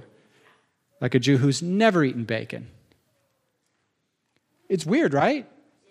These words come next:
That we're really religious whether we believe in God or not.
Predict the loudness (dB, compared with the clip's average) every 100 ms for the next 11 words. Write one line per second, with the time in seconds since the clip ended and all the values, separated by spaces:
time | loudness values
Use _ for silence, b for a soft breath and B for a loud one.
0 | _ _ _ _ _ _ _ _ -4 0
1 | 2 2 2 4 4 2 2 2 2 0
2 | 0 2 2 2 0 -4 _ _ 0 2
3 | 2 2 2 4 2 2 0 -8